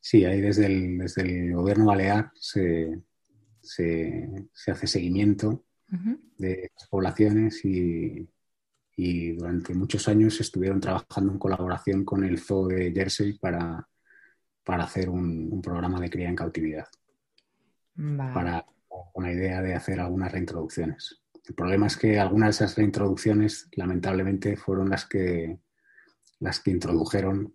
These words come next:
Speaker 1: los, los hongos patógenos sin saberlo en, allí en el medio natural. O sea que sirvió como, como un buen toque de atención para cómo deben hacerse estas cosas.
Speaker 2: Claro.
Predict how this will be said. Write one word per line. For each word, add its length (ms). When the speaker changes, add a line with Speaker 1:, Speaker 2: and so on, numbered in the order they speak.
Speaker 1:
los, 500
los 260
hongos 240
patógenos 720
sin 300
saberlo 560
en, 320
allí 200
en 60
el 80
medio 240
natural. 440
O 60
sea 320
que 400
sirvió 500
como, 600
como 260
un 160
buen 220
toque 180
de 80
atención 580
para 480
cómo 180
deben 240
hacerse 320
estas 220
cosas. 480
Speaker 2:
Claro. 360